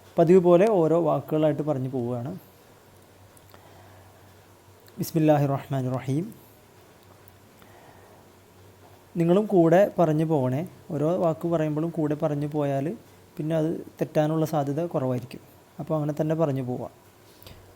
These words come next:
ആവശ്യമെങ്കിൽ പോസ് ചെയ്ത് വീണ്ടും വീണ്ടും പറഞ്ഞ് ശരിയാക്കിയെടുക്കുക. ആ, നമുക്ക് തുടങ്ങാം.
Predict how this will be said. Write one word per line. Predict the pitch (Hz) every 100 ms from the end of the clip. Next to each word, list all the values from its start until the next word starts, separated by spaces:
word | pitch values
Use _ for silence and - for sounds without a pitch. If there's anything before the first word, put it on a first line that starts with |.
| -
ആവശ്യമെങ്കിൽ | 143 - 160 156 165 165
പോസ് | 160 151
ചെയ്ത് | 170 160 160 156
വീണ്ടും | 151 156
വീണ്ടും | 160 156 156
പറഞ്ഞ് | 156 151
ശരിയാക്കിയെടുക്കുക. | 147 147 143 139 139 127 - - - - - - - - - - - 165
ആ, | 151 139 131 135 131 131 - - - - - - - - - - - - -
നമുക്ക് | 139 127 165 -
തുടങ്ങാം. | 147 131 135